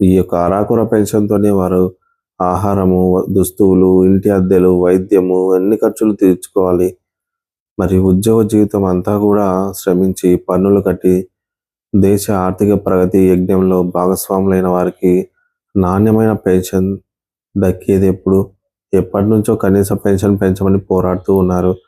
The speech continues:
దేశంలో కోట్లాది మంది ఈపీఎఫ్ పెన్షన్, ఆ, పెన్షన్ కన్నా ఎక్కువ మొత్తాన్ని, ఆ, వృద్ధాప్య పెన్షనర్లు చెల్లిస్తూ ఉన్నారు.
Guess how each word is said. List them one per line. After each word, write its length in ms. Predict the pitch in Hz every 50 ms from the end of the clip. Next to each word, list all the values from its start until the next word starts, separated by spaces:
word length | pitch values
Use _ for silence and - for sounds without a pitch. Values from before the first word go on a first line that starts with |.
| _ _ _ _ _ _ _ _ _ - -
దేశంలో 420 | 101 98 92 95 - 110 110 104
కోట్లాది 460 | 98 - 101 98 98 - 104 101 104
మంది 260 | 104 101 98 95 95 95
ఈపీఎఫ్ 420 | 95 92 95 - 98 98 95 - - -
పెన్షన్, 500 | 92 92 92 92 - 101 95 95 95 - - _ _ _ _ _ _ _ _ _ - -
ఆ, 100 | 95 90
పెన్షన్ 440 | 90 - 98 101 95 - 107 104 104
కన్నా 180 | 107 101 104
ఎక్కువ 280 | 101 95 90 92 - 110
మొత్తాన్ని, 800 | 110 107 101 92 - 101 98 95 95 95 92 90 90 92 90 - - - - - - - _ _ -
ఆ, 40 | 104
వృద్ధాప్య 680 | 98 90 90 90 90 90 90 92 107 104 104 - 113 101
పెన్షనర్లు 580 | - - 92 92 92 - - 98 92 92 92
చెల్లిస్తూ 500 | 90 - 92 87 87 90 90 - - 98
ఉన్నారు. 380 | 92 92 95 92 90 98 101